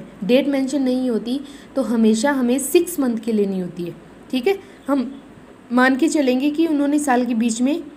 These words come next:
वो ड्राइंग निकाली है। ठीक है, Beginning में या एंड में नहीं देखेंगे, तो कितने months की लेंगे, Six month की।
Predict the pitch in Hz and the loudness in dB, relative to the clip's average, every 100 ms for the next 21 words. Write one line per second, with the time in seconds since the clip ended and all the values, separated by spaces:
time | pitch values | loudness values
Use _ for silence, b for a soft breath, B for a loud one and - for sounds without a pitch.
0 | - - 220 226 269 233 240 247 208 185 | -20 -16 -4 0 2 2 2 2 0 -2
1 | 180 180 - 247 370 370 - - - - | -4 -6 -6 -6 -6 -10 -16 -20 -20 -20
2 | - - - - 214 254 269 294 302 311 | -20 -20 -20 -6 -2 0 2 2 4 2
3 | 285 233 240 262 240 226 220 208 214 185 | 0 0 0 2 2 2 0 0 -2 -4
4 | 180 B B B - 247 269 285 302 285 | -8 B B B -8 -4 0 2 2 0
5 | - 294 294 339 349 277 262 247 214 208 | 0 0 0 -2 -2 -4 -4 -2 -2 -4
6 | 190 | -8